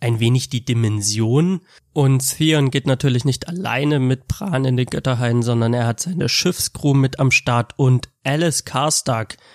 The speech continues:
hat sich auch mit einem Bogen bewaffnet und folgt den Leuten da in den Götterhain. Und dann sieht man eigentlich schon die Armeeaufstellung. Also wir haben sie ja schon angedeutet bekommen in der Schlachtplanung in der letzten Folge. Hier sehen wir es dann nochmal umgesetzt.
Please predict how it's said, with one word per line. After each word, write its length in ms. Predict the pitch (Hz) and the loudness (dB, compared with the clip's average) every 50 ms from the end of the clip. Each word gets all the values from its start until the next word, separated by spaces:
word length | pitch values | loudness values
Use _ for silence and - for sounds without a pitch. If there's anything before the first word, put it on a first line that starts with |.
| - _ _ _ | -20 _ _ _
hat 180 | - 135 131 | -4 -4 -2
sich 200 | - 135 120 - | -2 -4 -2 0
auch 220 | 143 127 123 - - | 0 0 0 2 0
mit 140 | 123 - - | 0 0 2
einem 200 | 127 113 110 104 | 0 0 0 0
Bogen 300 | - 214 180 131 127 110 | -2 -2 0 0 0 0
bewaffnet 600 | 127 117 - 123 110 - - 123 113 107 - - | 0 -2 -2 -4 -4 -2 -2 -2 -2 -2 -4 -6
und 380 | - 135 117 110 110 104 - - - _ _ _ _ _ _ - | -4 0 0 2 0 0 -2 -8 -16 _ _ _ _ _ _ -12
folgt 600 | - - - 127 117 113 117 - - - - - - _ | -8 -4 0 2 2 2 2 0 -4 -10 -14 -14 -8 _
den 200 | - 117 110 107 | -2 0 0 0
Leuten 400 | 107 107 107 107 107 - - 113 | 0 0 0 0 0 2 0 0
da 180 | 101 117 110 110 | 0 0 -2 0
in 200 | 107 113 113 110 | 0 2 2 2
den 160 | 110 107 107 | 2 2 0
Götterhain. 760 | 104 - 131 131 - 147 131 110 - 123 110 101 95 90 87 - - - - _ _ | 0 0 0 0 2 0 0 0 0 -4 -4 -4 -6 -10 -14 -16 -20 -20 -20 _ _
Und 240 | 139 123 107 - - | 0 0 0 0 -2
dann 280 | 113 120 151 160 156 | 0 2 2 2 2
sieht 280 | 139 - - 131 131 - | 0 -2 -4 -6 -4 -2
man 160 | 135 127 127 | 0 0 0
eigentlich 340 | 123 117 117 120 117 113 - | 0 0 2 2 2 2 0
schon 220 | - 127 113 110 | -2 -2 -2 -2
die 160 | 104 107 113 113 | -2 -2 -2 -2
Armeeaufstellung. 1080 | 107 104 104 107 113 117 117 123 117 110 - - - - 127 113 110 110 107 110 - - | -2 0 2 2 2 0 0 -2 -6 -8 -8 -8 -6 -4 -4 -4 -4 -4 -4 -6 -6 -6
Also 300 | - 110 113 110 117 107 | -6 -6 -4 -4 -2 -2
wir 120 | 110 107 | 0 0
haben 160 | 120 127 127 | 2 2 2
sie 100 | 120 123 | 2 2
ja 140 | 120 120 120 | 2 2 2
schon 260 | - - 131 117 113 | 0 0 0 0 0
angedeutet 680 | 117 120 117 131 139 139 127 135 127 127 123 131 117 - | 0 2 2 2 2 2 2 2 2 2 0 -2 -4 -4
bekommen 520 | - 127 - - - 123 120 123 120 123 127 | -6 -6 -4 -2 0 2 2 2 2 2 0
in 200 | - 135 123 113 | 0 0 0 2
der 140 | 110 110 107 | 0 0 -2
Schlachtplanung 800 | - - 123 120 113 - - - - 131 117 113 113 113 110 110 | -2 -4 -4 -6 -8 -8 -12 -8 -6 -4 -2 -2 -2 -2 -2 -2
in 80 | 107 | -4
der 80 | 107 107 | -4 -4
letzten 360 | 107 110 107 - - - 127 | -4 -4 -4 -2 -2 -2 -2
Folge. 500 | - - - 120 120 120 120 120 120 113 - _ | -2 -2 0 0 0 2 2 0 0 -2 -4 _
Hier 220 | - - 127 117 113 | -4 0 0 0 2
sehen 240 | 113 117 117 117 | 2 0 2 2
wir 40 | 113 | 2
es 120 | 117 - - | 0 0 0
dann 120 | 123 113 | 0 -2
nochmal 280 | 110 104 - 113 117 - | -2 -2 -2 -2 -2 2
umgesetzt. 680 | 143 143 139 127 127 113 120 120 117 - - - - | 2 4 4 4 2 2 2 0 0 0 -2 -4 -6